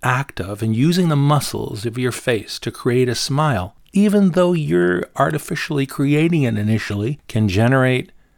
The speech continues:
a more positive emotion in you. So smile, take a positive approach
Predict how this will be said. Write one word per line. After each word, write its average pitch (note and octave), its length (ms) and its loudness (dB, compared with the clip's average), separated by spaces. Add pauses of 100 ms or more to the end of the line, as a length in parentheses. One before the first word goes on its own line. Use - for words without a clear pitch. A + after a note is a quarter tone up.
(480)
a A#2 60 2
more A2+ 180 2
positive G#2+ 720 -2 (440)
emotion G#2 520 0 (220)
in A2 240 0
you. G2+ 240 -4 (260)
So - 280 -4 (220)
smile, C#3+ 640 0 (460)
take - 360 -4 (200)
a G#2+ 80 -4
positive G#2+ 580 -4
approach - 580 -6